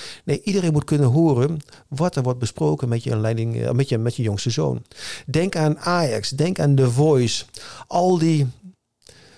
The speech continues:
pesterijen, seksueel overschrijdend gedrag heeft kunnen plaatsvinden omdat alles maar werd opgelost met één-op-één gesprekken.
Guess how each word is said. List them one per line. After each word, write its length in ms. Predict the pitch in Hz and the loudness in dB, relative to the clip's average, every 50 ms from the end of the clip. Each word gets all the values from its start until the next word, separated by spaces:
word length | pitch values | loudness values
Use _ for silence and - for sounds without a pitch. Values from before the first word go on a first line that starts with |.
| - - - - - - - _ _ _ _ _ _ _ _ _ _ _ _ | -20 -20 -20 -20 -20 -20 -20 _ _ _ _ _ _ _ _ _ _ _ _
pesterijen, 1040 | - 180 156 - - 170 151 147 160 156 147 139 127 123 120 120 117 110 113 117 123 | -2 -2 -2 0 0 0 0 2 2 2 2 2 4 2 2 0 0 0 -2 -2 -2
seksueel 560 | - - - 180 - - - 156 156 156 - | -2 -2 -4 -4 -4 -2 0 0 2 2 2
overschrijdend 460 | 151 139 135 - - 143 131 123 - | 0 0 0 0 0 0 0 0 -2
gedrag 260 | 135 131 - 151 147 | -4 -6 -4 -2 -2
heeft 120 | 139 131 - | -2 -2 0
kunnen 240 | - 143 139 135 | 0 -2 -2 -2
plaatsvinden 580 | - - 156 160 165 170 - - - 143 135 143 | -2 -2 -2 0 0 -2 -2 -2 -2 0 0 0
omdat 140 | 160 165 - | -2 -2 -2
alles 140 | - 156 135 | -2 0 0
maar 120 | 143 135 | 0 -2
werd 120 | 131 139 - | 0 -2 -4
opgelost 460 | 95 - - - 135 131 135 123 - | -4 -6 -4 -4 -2 -2 -2 -2 -2
met 100 | 127 123 | -4 -4
één-op-één 400 | - - 135 120 - 127 131 123 | -2 -2 -2 0 0 0 -2 0
gesprekken. 480 | - 117 - - - 104 98 - - | -2 -4 -6 -6 -8 -8 -8 -10 -16